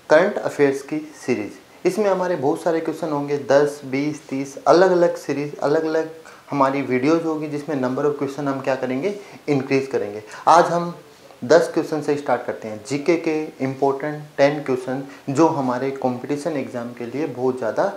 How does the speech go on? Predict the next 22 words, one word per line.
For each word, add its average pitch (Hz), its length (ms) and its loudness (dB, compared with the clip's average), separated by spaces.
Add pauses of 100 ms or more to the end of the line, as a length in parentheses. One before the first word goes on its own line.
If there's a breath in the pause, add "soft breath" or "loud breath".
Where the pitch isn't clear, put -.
(280 loud breath)
important 127 680 2 (120)
हैं। 98 200 -10 (240)
Okay, - 180 4 (340 loud breath)
first 196 280 4
question 165 300 -4
start 139 280 -6
करते - 280 -10
हैं। 98 180 -18 (360 loud breath)
The 170 80 8
Khilafat 170 500 0
movement 160 380 -4
of 160 160 -2
nineteen 151 400 -2 (100)
twenty 143 300 0 (220)
was 135 180 4 (140)
organized 135 680 0
as 127 200 0
a 131 60 0 (120)
protest 139 520 2 (240 loud breath)
against 147 320 0
the 135 80 4 (140)
injustice 156 640 -2